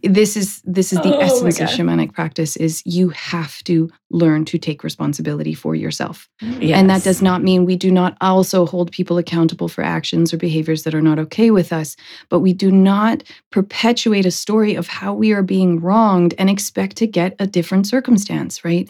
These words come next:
Speaker 2: Right.
Speaker 1: There has to be, I, like, going back to this meme, all of those things are true. But if you keep telling yourself those things, what is gonna be the outcome, right?
Speaker 2: Mm.
Speaker 1: You gonna
Speaker 2: It
Speaker 1: change?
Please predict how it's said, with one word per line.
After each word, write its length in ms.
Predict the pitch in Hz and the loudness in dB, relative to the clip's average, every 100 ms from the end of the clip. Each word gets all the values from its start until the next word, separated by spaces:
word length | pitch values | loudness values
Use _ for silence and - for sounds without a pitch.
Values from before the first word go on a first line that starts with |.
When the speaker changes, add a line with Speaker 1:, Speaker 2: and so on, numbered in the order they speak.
| - | -6
Speaker 2:
Right. 300 | 190 170 170 | -2 0 2
Speaker 1:
There 240 | 190 196 190 | 2 2 2
has 460 | - 202 214 233 - | -2 -2 -2 -2 -2
to 80 | |
be, 260 | 202 190 185 | 0 0 2
I, 160 | 190 - | 0 2
like, 240 | 196 196 - - - - | 0 -2 -6 -16 -14 -4
going 180 | 202 208 | -2 0
back 160 | 214 | -2
to 80 | 208 | -2
this 180 | 202 196 | -4 2
meme, 340 | 214 247 160 - - _ - | 4 6 4 0 -18 _ 0
all 180 | 269 | 4
of 60 | 311 | 6
those 180 | 311 285 | 4 4
things 280 | 254 226 202 | 4 4 2
are 100 | 185 | -4
true. 420 | - 185 156 156 - - - | -2 -2 -2 -8 -20 -16 -2
But 120 | 202 | 0
if 100 | 208 | 2
you 100 | 214 | 0
keep 300 | 208 294 302 | 2 2 2
telling 320 | - 226 233 247 | 0 4 6 6
yourself 380 | 254 240 240 | 4 0 -2
those 200 | 247 247 | 0 -2
things, 340 | 240 247 254 - | 4 4 4 4
what 80 | 247 | 2
is 160 | 233 | 2
gonna 160 | 226 196 | 0 0
be 100 | 180 | 0
the 160 | 170 - | -2 -4
outcome, 520 | 156 - - - 175 _ _ _ 190 | -8 -8 -10 -10 -12 _ _ _ -2
right? 200 | 175 180 - _ _ _ _ _ _ _ _ _ - | -2 -2 -8 _ _ _ _ _ _ _ _ _ -2
Speaker 2:
Mm. 640 | 185 185 175 156 147 160 | 2 4 2 2 0 2
Speaker 1:
You 80 | 185 | 4
gonna 140 | 190 | 4
Speaker 2:
It 60 | 185 | 2
Speaker 1:
change? 420 | 190 208 294 - | 2 4 2 0